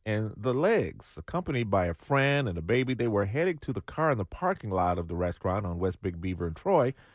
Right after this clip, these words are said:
around six thirty P M, uh, when a white Dodge Durango pulled up and began firing. Now, despite the pursuit by Hazel Park police into Detroit, the suspect managed to get away. The victim, fortunately in stable condition, being,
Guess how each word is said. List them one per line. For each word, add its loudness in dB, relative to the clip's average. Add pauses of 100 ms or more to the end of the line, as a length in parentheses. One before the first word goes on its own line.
(200)
around 2
six -6
thirty 2
P -2
M, 2 (320)
uh, 4
when 2
a 4
white 2
Dodge 4 (100)
Durango 2
pulled 4
up 4
and 4
began 4
firing. 4
Now, -2
despite 0
the -6
pursuit -2
by 4
Hazel 2
Park 2
police -2
into -4
Detroit, 0 (520)
the 2
suspect 4
managed 0
to -18
get -2
away. 2 (400)
The -10
victim, 0
fortunately -2
in 0
stable 2
condition, 0
being, -2